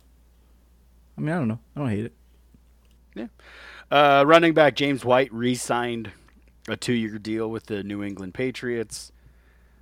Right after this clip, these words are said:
Speaker 2: Uh, this is more just a, you know,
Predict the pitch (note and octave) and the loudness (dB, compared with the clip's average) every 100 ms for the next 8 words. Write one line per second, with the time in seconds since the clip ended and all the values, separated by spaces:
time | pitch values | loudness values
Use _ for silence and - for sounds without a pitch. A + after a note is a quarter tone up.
0 | - - C3 - E3+ G#3+ B3 F3+ F3+ F3 | -20 -18 -18 2 6 6 4 -2 2 2
1 | D3+ C#3 - A#2+ A2 G#2 F#2 _ _ _ | 0 -6 -2 -2 -2 -4 -10 _ _ _
2 | _ _ _ _ _ _ _ _ _ _ | _ _ _ _ _ _ _ _ _ _
3 | _ _ _ _ _ _ _ _ A#2 A2 | _ _ _ _ _ _ _ _ -16 -14
4 | F#2 F2 | -16 -20